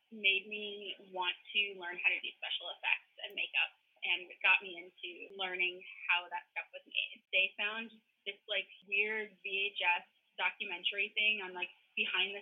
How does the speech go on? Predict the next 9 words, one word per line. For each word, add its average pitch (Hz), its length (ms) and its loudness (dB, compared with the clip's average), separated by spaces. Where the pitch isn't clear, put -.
scenes 190 240 -12
in 185 160 -10
horror 175 240 -8
movies, 254 560 -2
like, 196 160 -10
encouraged 208 600 -2
it. 453 240 -10
<laughs> - 20 -6
Yeah, - 220 -2